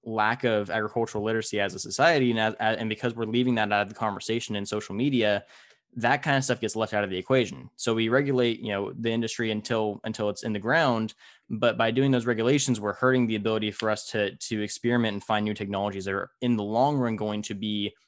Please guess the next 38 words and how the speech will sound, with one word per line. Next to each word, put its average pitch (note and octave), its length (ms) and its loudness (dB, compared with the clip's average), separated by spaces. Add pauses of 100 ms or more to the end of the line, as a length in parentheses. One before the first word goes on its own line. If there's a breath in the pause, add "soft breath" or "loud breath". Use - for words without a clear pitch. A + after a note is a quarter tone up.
(100)
more B2 200 2
sustainable, G#2+ 580 -2
more A2+ 220 0
environmentally G#2+ 460 0
friendly, G2+ 320 -6
more G#2+ 200 -2
productive, G2+ 460 -2
more, G#2 380 -2
you A2+ 80 -8
know, F#2+ 80 -6
higher A#2+ 280 0
quality. G#2 680 -2 (720 soft breath)
And A2+ 400 -2
it's B2+ 160 -4
just, - 220 -6
it's, C3 240 -2
it's C3+ 160 -4
one D3+ 160 0
of D3+ 60 0
those C3 160 2
things B2+ 240 2
I A2 120 4
think, D#3 280 -2
and B2 100 4
this C3 140 2
is A#2+ 80 -2
actually A#2 340 0
something A2 240 -2
I G2+ 80 2
have G#2 160 0
a G#2 60 -4
complaint G#2 500 -6
about G2+ 420 0
the G#2+ 80 -2
agriculture F#2+ 420 -6
industry, F#2 380 -8
that G2+ 100 2
I, A2 180 0